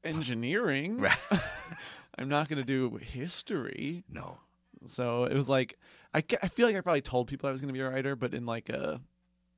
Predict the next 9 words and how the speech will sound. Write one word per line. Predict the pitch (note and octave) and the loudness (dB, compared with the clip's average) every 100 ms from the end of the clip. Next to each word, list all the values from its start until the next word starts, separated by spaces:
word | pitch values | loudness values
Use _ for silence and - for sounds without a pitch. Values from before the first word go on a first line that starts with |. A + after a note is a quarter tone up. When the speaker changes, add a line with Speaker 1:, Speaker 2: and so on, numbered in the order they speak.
| _ _ - | _ _ -10
Speaker 1:
"Yeah, | C#4+ | -6
yeah, | G4 A4 A#4 F#4+ | -6 2 4 4
who | A#4+ A4 E4+ | 0 2 2
knows?" | C#3+ - - - - _ | 2 0 -4 -8 -12 _
type | - B2 | -2 0
Speaker 2:
Yeah. | - | 0
Speaker 1:
of | |
way. | - - D#3 | -4 -4 -4
Speaker 2:
Yeah. | - A3+ | -6 -6